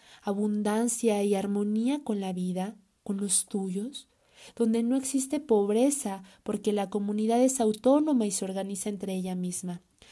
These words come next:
porque no hay jerarquías, solo guías, en espacios donde no eres un individuo, sino parte de una comunidad fraterna.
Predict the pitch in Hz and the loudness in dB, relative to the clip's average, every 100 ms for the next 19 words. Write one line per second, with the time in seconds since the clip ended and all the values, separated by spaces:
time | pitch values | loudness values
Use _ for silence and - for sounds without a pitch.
0 | - - 208 208 208 208 208 226 208 190 | -14 -6 -2 0 0 0 0 0 0 -2
1 | 190 247 262 214 196 - - _ - - | -4 0 2 2 0 -8 -14 _ -2 2
2 | 262 277 285 277 220 190 185 - - - | 6 6 4 2 0 0 -2 -6 -10 -10
3 | _ _ _ _ - 202 202 185 - 240 | _ _ _ _ -8 -4 -2 -2 -2 0
4 | 269 262 202 190 190 - - - 214 214 | 0 0 -2 -4 -6 -12 -20 -2 2 2
5 | 226 262 311 339 - 311 302 285 240 247 | 2 2 2 2 0 0 2 4 4 4
6 | 269 254 202 190 - - - 220 202 190 | 2 4 0 -2 -8 -10 -2 0 0 -4
7 | 190 - 226 254 254 226 202 196 202 214 | -4 0 2 2 0 0 0 -2 -2 -2
8 | 233 233 208 208 208 214 233 - 233 220 | -2 0 0 0 0 0 -2 -4 -4 0
9 | 277 339 285 208 190 | 0 0 0 -2 -4